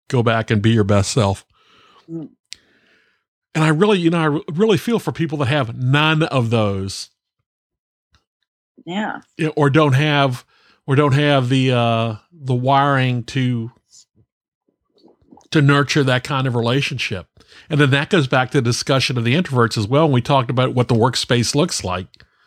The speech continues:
Speaker 1: You know, if you put them off to themselves, they, they're not in the, in the cube farm and have that opp-, opportunity for those work intimate relationships to kind of develop.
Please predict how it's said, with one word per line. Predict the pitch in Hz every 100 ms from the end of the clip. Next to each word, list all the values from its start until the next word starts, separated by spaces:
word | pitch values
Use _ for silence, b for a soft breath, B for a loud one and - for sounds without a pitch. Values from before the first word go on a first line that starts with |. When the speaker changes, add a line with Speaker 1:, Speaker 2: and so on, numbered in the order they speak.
| b b b b b b b _
Speaker 1:
You | 143 131
know, | 123 120 120
if | 127 -
you | 135 117
put | 147
them | 139 127
off | 139 -
to | 135
themselves, | 127 - 156 156 131 120 143
they, | 139
they're | 135 135 123
not | 127 127
in | 123 120
the, | 110 135
in | 131
the | 113
cube | - 160 143
farm | 123 117 117 117
and | 113
have | 117 120
that | 117 120
opp-, | 123 127 123 -
opportunity | 131 127 120 131 123 117
for | - 120
those | 113 110 107 - - b b b b b b _
work | - 123 135 135 - 135
intimate | 127 135 120 120
relationships | 123 120 123 120 - 117 117 -
to | 120
kind | 110 113
of |
develop. | 101 110 110 98